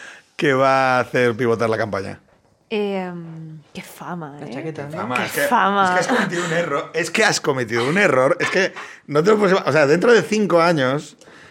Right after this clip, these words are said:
Speaker 1: cuando sigamos haciendo podcast y demás, o sea, tú serás la de los zapatos. O sea, eh, eh, has,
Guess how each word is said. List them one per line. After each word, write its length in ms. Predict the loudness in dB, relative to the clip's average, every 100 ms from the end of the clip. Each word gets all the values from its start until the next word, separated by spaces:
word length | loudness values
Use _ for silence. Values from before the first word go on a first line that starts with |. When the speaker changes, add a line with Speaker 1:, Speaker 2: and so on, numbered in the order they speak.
| -4
Speaker 1:
cuando 260 | 0 2 4
sigamos 460 | 4 4 4 2
haciendo 420 | 2 0 2 0 0
podcast 600 | 0 2 0 2 2 4
y 40 |
demás, 580 | 4 4 4 2 0 -8
o 340 | -12 -12 -12
sea, 180 | -4 -4
tú 120 | 0
serás 320 | 0 4 4 4
la 120 | 2
de 80 | 2
los 160 | 2
zapatos. 600 | 0 0 2 0 0 -4 -8 -16 -18 -20 -20
O 40 | -6
sea, 260 | -2 0 0
eh, 360 | 2 2 2 0
eh, 340 | -2 0 -2 -2
has, 180 | 0